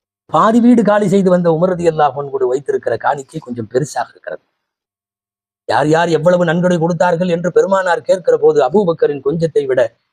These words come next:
நம்முடையது பாதி வீடு அதிகமாக இருக்கிறது" என்று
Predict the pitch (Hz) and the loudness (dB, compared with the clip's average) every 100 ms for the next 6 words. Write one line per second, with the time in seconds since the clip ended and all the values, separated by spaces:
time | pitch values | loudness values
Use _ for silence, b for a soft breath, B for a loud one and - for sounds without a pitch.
0 | - 156 175 156 131 120 160 180 180 175 | -6 -2 0 0 -2 -2 -2 -2 -2 0
1 | 135 196 185 156 139 143 135 127 120 139 | 0 0 -2 -4 -4 -4 -6 -4 -6 -2
2 | 170 | 0